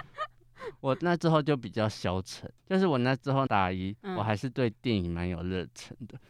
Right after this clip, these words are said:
Speaker 2: 可是参加我们系上拍片的团队之后，我电影梦就逐渐被浇熄了。
Speaker 1: 为什么？
Speaker 2: 可能我跟里面的人处不来吧。
Speaker 1: 哦，
Speaker 2: 就是
Speaker 1: 人际关系的问题哦。
Speaker 2: 对，就是会感觉，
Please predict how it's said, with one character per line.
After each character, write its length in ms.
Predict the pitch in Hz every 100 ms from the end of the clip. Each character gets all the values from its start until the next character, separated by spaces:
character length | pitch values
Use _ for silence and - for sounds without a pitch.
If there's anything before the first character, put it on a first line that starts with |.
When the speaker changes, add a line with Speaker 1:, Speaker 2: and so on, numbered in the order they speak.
| -
Speaker 2:
可 200 | - 120
是 80 | 135
参 240 | - 127 127
加 140 | 120
我 100 | 110
们 160 | 92 92
系 220 | - 107
上 240 | 92 104
拍 240 | 92 104 110
片 300 | - 120 95
的 160 | 90
团 320 | 90 - 87
队 180 | 87 98
之 100 | 90
后， 160 | 98 90
我 140 | 107 101
电 200 | - 127
影 80 | 101
梦 160 | 101
就 80 | 104
逐 200 | 101 95
渐 260 | 85 101 87
被 180 | 95 82
浇 200 | - 82 87
熄 340 | 87 - -
了。 240 | - - - - _
Speaker 1:
为 100 | 349
什 100 | 311
么？ 380 | 208 156 - 185 _
Speaker 2:
可 120 | - 156
能 140 | 180
我 80 | 180
跟 200 | 185 185
里 20 |
面 180 | 147 160
的 100 | 139
人 120 | 120
处 220 | 117 -
不 160 | 92 123
来 200 | 101 90
吧。 300 | 95 92 98
Speaker 1:
哦， 480 | 202 202 202 202 202
Speaker 2:
就 40 | 160
是 120 | 151
Speaker 1:
人 200 | - 285
际 160 | 359
关 220 | 269 262 254
系 140 | 247
的 120 | 220
问 200 | 202 202
题 200 | 180 170 -
哦。 20 |
Speaker 2:
对， 360 | 120 104 98 98
就 120 | 123
是 300 | 123 131 120 _ _ _ -
会 100 | 127
感 180 | 110
觉， 120 | 92